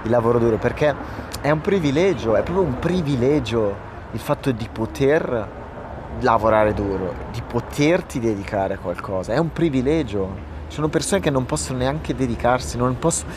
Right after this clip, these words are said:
ci sono persone che non vedono l'opportunità e ci sono persone a cui non è neanche stata data l'opportunità, non, non ce l'hanno nemmeno.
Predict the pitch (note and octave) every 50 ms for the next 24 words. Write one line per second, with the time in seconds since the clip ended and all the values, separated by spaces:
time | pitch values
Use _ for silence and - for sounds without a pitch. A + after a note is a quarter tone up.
0 | - - - - - - - - - - G3 G3+ G3 G3 E3+ - - G#3 F#3+ -
1 | F3+ D3+ C3+ C3 B2 A#2 G#2+ A#2 B2+ C#3 C#3 D#3 D#3+ E3+ E3+ E3+ E3 F3 F3 E3
2 | - F#3 F3 F#3+ G3 A3 - - - - - A2+ - D3 C3+ A#2 C3+ B2+ - D#3+
3 | D#3+ D3 - - D3 C3 C3 C3 C3 B2+ B2 B2 B2 B2+ C#3+ C3+ - C3 - -
4 | - C3 A#2+ - A#2 G#2 F#2 - D2+ - - - D2 E2 - - F#2 F2 - F#2+
5 | D#2+ D#2+ E2 D2 E2 G2 A2 A2 A2+ E2+ A2 A#2+ A#2 A#2 A2+ - - B2 B2+ C3+
6 | C3 B2 A#2+ A#2 G#2+ G#2 G2+ G2+ F2+ F2 E2+ D2 - - C2